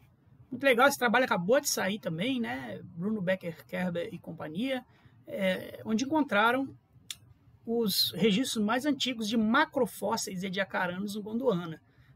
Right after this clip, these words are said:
É, dataram um tufo também aí em torno de quinhentos e sessenta e três milhões de anos, tá? E os zircões que tiraram desse tufo, né? É, essa biota, então, do, de, da bacia de Itajaí, ela é cronocorrelata à biota de Avalon. A biota de Avalon é lá no Canadá, né?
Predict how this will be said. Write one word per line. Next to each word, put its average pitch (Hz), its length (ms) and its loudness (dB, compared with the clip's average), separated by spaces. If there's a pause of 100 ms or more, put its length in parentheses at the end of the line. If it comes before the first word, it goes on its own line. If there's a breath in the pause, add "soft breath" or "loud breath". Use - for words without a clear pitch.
É, - 200 -10
dataram 202 440 2
um 208 80 0
tufo 208 300 -6
também 175 300 -6
aí 185 80 -6
em 196 80 -4
torno 202 220 -4
de 208 100 -12
quinhentos 196 240 -6
e 220 100 -6
sessenta 208 180 -8
e 214 60 -6
três 202 300 2
milhões 151 320 -2
de 151 80 -12
anos, 143 200 -10
tá? 156 160 -8
E 160 60 -4
os 165 100 -2
zircões 170 360 -4
que - 60 -20
tiraram 170 360 -6
desse 185 220 -6
tufo, 160 360 -10
né? 131 200 -6 (600 soft breath)
É, - 320 -8
essa 254 300 2
biota, 226 480 4
então, 196 600 -2
do, 165 180 -14
de, 185 320 0
da 170 100 -2
bacia 165 320 -4
de 165 80 -10
Itajaí, 165 540 -2
ela 254 100 0
é 262 40 -6
cronocorrelata 302 800 0
à 233 40 -6
biota 233 320 -6
de 262 120 -2
Avalon. 208 480 0 (120)
A - 40 -20
biota 185 360 -4
de 196 120 -6
Avalon 180 480 0
é 175 100 -4
lá 185 200 -2
no 220 100 -6
Canadá, 185 540 -2
né? 220 180 -6